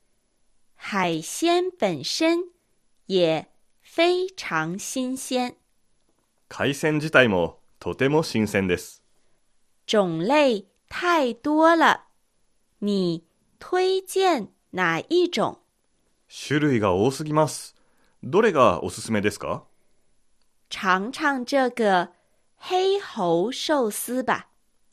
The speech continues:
Speaker 2: こののどぐろ寿司を試してみてください。
Speaker 1: 这种鱼一般很贵。
Speaker 2: このお魚は一般的にはとても高いですが。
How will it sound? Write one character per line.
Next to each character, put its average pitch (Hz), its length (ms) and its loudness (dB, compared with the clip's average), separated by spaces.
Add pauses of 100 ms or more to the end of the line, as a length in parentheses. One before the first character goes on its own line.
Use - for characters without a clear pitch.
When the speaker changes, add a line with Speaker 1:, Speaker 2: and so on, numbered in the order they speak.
(400)
Speaker 2:
こ 95 120 -4
の 110 300 0 (340)
の 92 200 -4
ど 165 140 2
ぐ 190 120 -2
ろ 202 120 6
寿 170 120 -6
司 127 160 -2
を 110 100 4
試 101 240 -2
し - 60 -8
て 104 100 -4
み 101 80 -2
て 85 80 -6
く - 80 -10
だ 80 100 -4
さ 80 200 -4
い。 - 100 -12 (880)
Speaker 1:
这 302 380 2
种 185 320 -2
鱼 202 500 -6 (540)
一 262 260 -4
般 277 460 0 (320)
很 151 380 -8
贵。 294 440 0 (960)
Speaker 2:
こ 101 120 -6
の 113 120 2
お 113 60 2
魚 113 320 0
は 107 320 4 (280)
一 101 200 -8
般 170 160 2
的 170 220 -6
に 160 80 0
は 92 180 2
と - 180 -10
て 123 120 -2
も 127 120 0
高 123 240 0
い 120 60 2
で 98 80 0
す - 100 -12
が。 76 280 -4